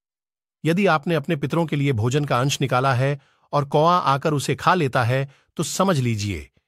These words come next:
कि वह भोजन आपके पितरों को प्राप्त हो गया। दूसरा जीव गाय। पितृपक्ष के समय में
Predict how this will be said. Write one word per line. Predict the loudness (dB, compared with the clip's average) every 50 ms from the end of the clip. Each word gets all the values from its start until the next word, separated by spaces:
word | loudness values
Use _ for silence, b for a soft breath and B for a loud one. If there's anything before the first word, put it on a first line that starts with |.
| _ _ _
कि | -2
वह | 0 0 0 0
भोजन | 0 0 0 0 0 0 0 -2 -2 -6 B B B B _
आपके | 0 0 0 0 -4 -4
पितरों | -4 -4 -4 -2 -4 -2 -2
को | -4 -4
प्राप्त | -2 0 -2 -2 -2 -4
हो | -4 -4
गया। | -4 -4 -6 -6 -8 -12 -16 _ _ _ _ _ _ _ _ _ _ _ _ _ _ _ _ -6
दूसरा | -4 -2 -2 0 2 2 2 2
जीव | 2 2 0 0 -2 -4 -8 _ _ _ _ _ _ _ _ _ _ _ _ -8
गाय। | -2 0 2 2 2 2
पितृपक्ष | 0 -2 -4 -4 -4 -4 -2 -4 -4 -4 -4
के | -4 -4
समय | -2 0 0 0 0
में | 0 0 -2 -4 -8